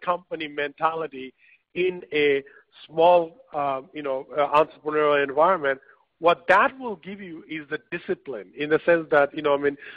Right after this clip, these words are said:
think about, uh, you know, what happens in a large company if you want to push a project forward. You have to go and convince your boss, and then you have to have,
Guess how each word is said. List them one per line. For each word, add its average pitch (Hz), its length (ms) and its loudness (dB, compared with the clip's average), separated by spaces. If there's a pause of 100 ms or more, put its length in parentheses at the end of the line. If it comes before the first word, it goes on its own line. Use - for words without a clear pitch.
(400)
think 185 160 2
about, 170 420 2 (100)
uh, 131 120 -12
you 160 100 -6
know, 156 80 0
what 147 200 0
happens 151 400 -2
in 147 60 -8
a 143 80 -6
large 143 340 -2
company 143 320 -10
if 143 160 -14
you 151 80 -12
want 139 300 0
to 147 220 -8 (340)
push 190 220 -4
a 170 80 4
project 165 520 2
forward. 117 320 -6
You 156 120 2
have 160 140 2
to 156 80 -10
go 151 200 2
and 139 120 0
convince 147 400 -12
your 143 160 -6 (160)
boss, 147 280 2 (460)
and 147 180 -2
then 156 140 2
you 156 140 -6
have 156 180 -2
to 151 100 -6
have, 147 240 -2